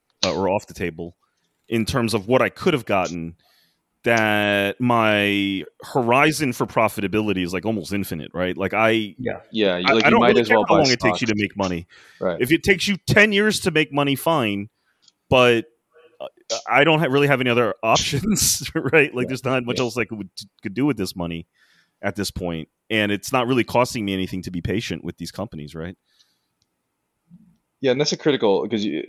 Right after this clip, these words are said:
Speaker 3: um, like, one thing to always keep in mind, right, when we're, when we're kind of looking at this stuff is that everything is relative, right? Like, you have to put your money somewhere, and
Speaker 1: Mm-hmm.
Speaker 3: leaving it in cash is also,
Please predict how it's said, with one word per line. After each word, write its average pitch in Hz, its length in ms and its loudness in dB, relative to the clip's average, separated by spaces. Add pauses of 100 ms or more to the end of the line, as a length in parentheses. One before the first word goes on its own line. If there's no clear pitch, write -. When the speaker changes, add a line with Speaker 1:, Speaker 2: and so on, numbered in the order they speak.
Speaker 3:
um, 98 520 -2 (400)
like, 120 140 -2
one 151 120 0
thing 160 160 0
to 123 100 2
always 104 260 0
keep 104 120 -4
in 92 100 -4
mind, 90 400 -2
right, 87 460 -6
when 95 240 -6
we're, 90 320 -4
when 92 140 -6
we're 90 100 -8
kind 98 160 -6
of 87 180 -8 (560)
looking 110 220 -2
at 98 100 -2
this 92 140 -6
stuff 95 220 -8
is 87 80 -10
that 92 140 -4
everything 123 280 -4
is 90 160 -6
relative, 151 400 -6 (840)
right? 101 200 0
Like, 101 120 -2
you 107 80 -2
have 127 120 -2
to - 80 -8
put - 180 -8
your 107 80 -2
money 92 220 -6
somewhere, 80 520 -10 (380)
and 98 80 -6
Speaker 1:
Mm-hmm. 98 60 0
Speaker 3:
leaving 107 240 0
it 95 100 0
in 95 180 -6
cash 90 520 -6
is 92 200 -8
also, 90 540 -4